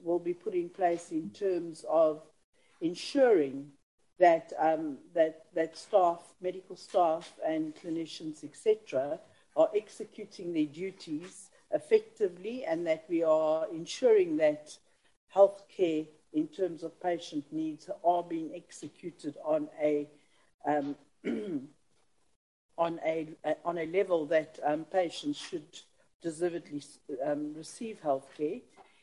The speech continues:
And then, um, uh, four, on four, um, they talk about, you know, um, uh, equipment, et cetera. And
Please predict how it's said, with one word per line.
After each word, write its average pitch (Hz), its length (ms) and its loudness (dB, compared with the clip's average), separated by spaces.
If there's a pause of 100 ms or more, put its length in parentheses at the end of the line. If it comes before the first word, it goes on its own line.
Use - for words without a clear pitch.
(260)
And 208 260 2
then, 220 480 4
um, 196 480 0 (1900)
uh, 175 260 2 (300)
four, 240 300 6
on 190 220 2
four, 220 640 2 (600)
um, 190 200 4 (160)
they 220 160 10
talk 285 340 0
about, 190 480 2
you 208 120 -4
know, 175 420 2
um, 160 400 0 (120)
uh, 170 100 -2 (140)
equipment, 196 680 -6
et - 120 -12
cetera. - 920 -2 (600)
And 196 260 0